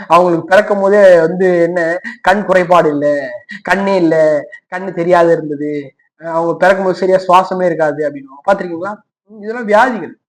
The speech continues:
இதெல்லாம் சரீரத்துல இருக்கிற குறைபாடுகள். தெரியுங்களா உங்களுக்கு? நீங்க கேட்கலாம், "பிரதர் கொஞ்சம் எக்ஸ்ட்ரீமா பேசுறது போல இருக்கு." இல்லைங்க, வசனத்தை பேசுறேன் நானு. இதை கேட்கலாம்,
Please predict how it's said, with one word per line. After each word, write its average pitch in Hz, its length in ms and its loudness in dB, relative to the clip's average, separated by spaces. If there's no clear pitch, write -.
இதெல்லாம் 214 260 -14
சரீரத்துல 208 340 -2
இருக்கிற 185 240 -4
குறைபாடுகள். 165 500 -6
தெரியுங்களா 190 220 -8
உங்களுக்கு? 170 400 -8
நீங்க 170 200 -2
கேட்கலாம், 147 300 -4
"பிரதர் 196 180 -8
கொஞ்சம் 156 220 -8
எக்ஸ்ட்ரீமா 226 360 -4
பேசுறது 190 340 0
போல 175 160 2
இருக்கு." 160 220 -4
இல்லைங்க, 175 480 -2
வசனத்தை 175 540 0
பேசுறேன் 170 180 -2
நானு. 135 240 -12
இதை 180 160 -12
கேட்கலாம், 208 340 -4